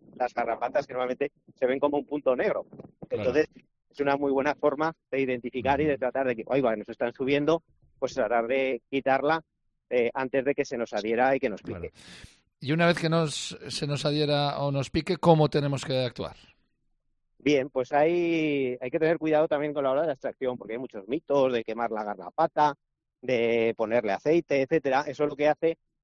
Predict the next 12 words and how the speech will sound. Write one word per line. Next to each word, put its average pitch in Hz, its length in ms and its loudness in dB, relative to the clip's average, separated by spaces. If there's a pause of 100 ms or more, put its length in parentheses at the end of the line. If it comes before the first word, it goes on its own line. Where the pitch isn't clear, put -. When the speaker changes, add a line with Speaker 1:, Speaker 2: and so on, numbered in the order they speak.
(120)
Speaker 1:
si 120 220 0
ha, 127 500 4
si - 160 -14
tiene 139 380 0 (460)
algún 127 400 0
virus 143 380 2
en 139 60 -4
su 131 140 -8
contenido 123 460 -2
gastrointestinal 127 640 -2
y - 20 4
demás, 143 280 2